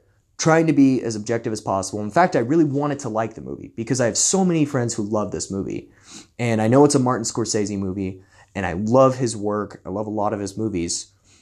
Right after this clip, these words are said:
And definitely watching this movie, I got the feel of something like Casino as I was watching it. It felt very much like Casino. But I still could not, it felt like a chore to watch it. It was just, in my opinion at least,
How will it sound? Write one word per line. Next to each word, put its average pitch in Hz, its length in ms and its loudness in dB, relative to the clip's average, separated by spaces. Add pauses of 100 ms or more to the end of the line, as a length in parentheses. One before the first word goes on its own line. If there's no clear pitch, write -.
(600)
And 135 140 2
definitely 180 380 6
watching 139 420 2
this 104 160 -8
movie, 95 220 -6
I 95 40 -6
got 101 200 -6
the 95 80 -10
feel 110 400 -2
of 98 100 -4 (120)
something 107 540 -2
like 95 200 -4
Casino 107 640 -4 (720)
as 107 140 -4
I 95 60 2
was 95 120 0
watching 95 340 -2
it. 71 100 -6
It - 60 -8
felt 101 220 -2
very 98 160 0
much 92 180 -4
like 90 120 -6
Casino. 98 580 -4 (920)
But 160 100 4
I 202 60 8
still 160 720 4 (180)
could 135 640 0
not, 110 640 -2 (640)
it 139 120 4
felt 156 180 6
like 151 120 6
a 127 60 4
chore 120 400 -2
to 101 80 -4
watch 90 340 -4
it. 92 300 -10
It 127 160 -10
was 117 180 2
just, - 580 0 (100)
in 151 180 6
my 156 220 4
opinion 135 500 0
at 101 140 -8
least, 92 480 -8